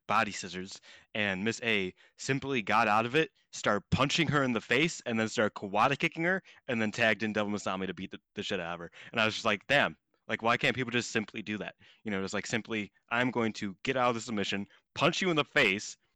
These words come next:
kick you for ten seconds, and then walk to my corner and get a tag." Like, I was like, like, I feel like that's one thing that, uh, Miss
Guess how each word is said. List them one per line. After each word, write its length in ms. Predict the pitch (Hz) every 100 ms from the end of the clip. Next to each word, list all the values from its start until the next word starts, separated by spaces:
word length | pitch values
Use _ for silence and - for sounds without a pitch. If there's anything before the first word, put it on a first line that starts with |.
| _ _ -
kick 200 | 196 190
you 180 | 120
for 140 | 107 110
ten 220 | 104 98
seconds, 480 | 101 90 104 - - _ _ _ 123
and 140 | 120
then 140 | 117 110
walk 200 | 110 107
to 80 | 117
my 120 | 104
corner 300 | 107 101 95
and 80 | 90
get 100 | 92
a 40 |
tag." 260 | - 82 - _ - -
Like, 100 | 107
I 100 | 120
was 120 | 120
like, 200 | 120 104 - _ - -
like, 160 | 127 147
I 80 |
feel 160 | 135 190
like 220 | 165 - -
that's 260 | 120 113 113
one 180 | 113
thing 180 | 110 104
that, 200 | 98 95
uh, 160 | 92 92
Miss 200 | 101